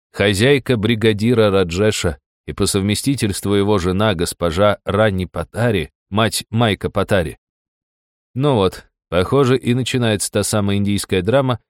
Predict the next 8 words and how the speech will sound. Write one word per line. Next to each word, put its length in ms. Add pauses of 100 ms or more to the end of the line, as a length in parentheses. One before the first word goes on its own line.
(140)
где 180
все 200
весело 380
танцуют 520
на 100
фоне 340
догорающих 760
домов. 440